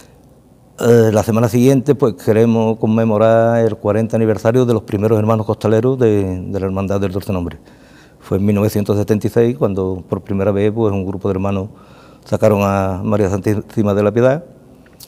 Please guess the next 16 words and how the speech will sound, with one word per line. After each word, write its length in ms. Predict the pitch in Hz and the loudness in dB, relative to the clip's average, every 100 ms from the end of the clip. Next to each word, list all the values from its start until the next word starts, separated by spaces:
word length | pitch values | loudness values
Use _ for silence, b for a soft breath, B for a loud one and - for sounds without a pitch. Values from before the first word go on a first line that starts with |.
| b b b b b b b _ _ - | b b b b b b b _ _ 2
Y 640 | 139 135 123 120 120 117 | 4 6 6 4 4 4
después, 400 | 110 110 - 123 | 2 0 2 4
ya 140 | 123 135 | 8 6
la 100 | 110 | 6
semana 300 | 107 120 117 | 4 4 4
siguiente, 440 | 120 139 147 113 | 6 6 4 2
tenemos 320 | 92 101 107 101 | 0 0 -2 -2
el 60 | |
Cabildo, 720 | 120 117 110 113 113 107 110 113 123 139 | 0 2 2 2 2 2 0 -4 -10 -12
eh, 540 | 143 117 117 113 110 | -8 -2 0 0 0
General 300 | 117 110 117 | -2 0 0
de 640 | 110 113 113 113 107 123 - - - - - - - b b b b - - _ - - _ - | 4 2 2 0 -4 -8 -14 -20 -20 -20 -20 -20 -20 b b b b -20 -20 _ -20 -20 _ -4
Hurto, 280 | 123 127 110 | -2 0 2
Cuenta 280 | 120 117 | 2 4
y 80 | 120 | 4
Salida, 420 | 120 151 156 190 | 6 6 6 4